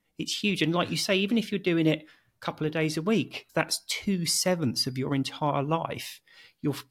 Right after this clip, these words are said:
preventing yourself from getting the sleep you need.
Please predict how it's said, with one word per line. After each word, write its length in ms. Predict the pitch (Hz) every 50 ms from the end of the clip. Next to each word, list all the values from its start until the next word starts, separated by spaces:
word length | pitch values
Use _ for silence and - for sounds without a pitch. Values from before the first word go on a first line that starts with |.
| _ _
preventing 680 | - 160 139 131 135 170 165 165 151 147 - 156 151
yourself 460 | 151 151 143 - - - 143 139 - -
from 140 | - 147
getting 260 | 147 151 143 139 139 139
the 60 | 139
sleep 360 | - - 180 185 - - -
you 80 | - 113
need. 300 | 113 107 107 110 -